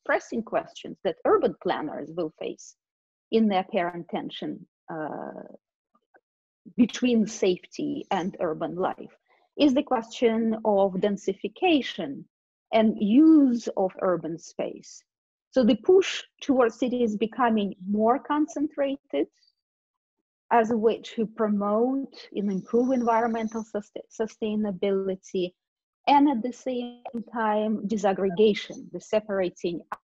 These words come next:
out of populations, which has been one of the key tools, uh, used to hold back the infection transmission, right? So densification and disaggregation and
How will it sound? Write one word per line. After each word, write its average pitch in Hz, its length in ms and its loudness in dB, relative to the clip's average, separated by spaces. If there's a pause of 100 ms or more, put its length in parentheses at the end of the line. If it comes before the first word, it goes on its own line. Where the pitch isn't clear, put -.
(200)
out 180 280 0
of 165 160 -8
populations, 185 680 -4 (720)
which - 260 -4 (200)
has 214 260 2
been 185 200 -6
one 175 240 -4
of 160 120 -8
the 165 100 -8 (120)
key 226 200 -4 (220)
tools, - 520 -8 (240)
uh, - 240 -12 (200)
used 190 460 -2 (840)
to 208 100 -6
hold 170 400 -4
back 147 240 -8
the 156 120 -10
infection - 600 -12 (400)
transmission, - 760 -14 (300)
right? 202 400 -12
So 190 300 -2
densification 226 1200 -6 (420)
and 202 240 -2
disaggregation 165 1040 -8
and 151 240 -14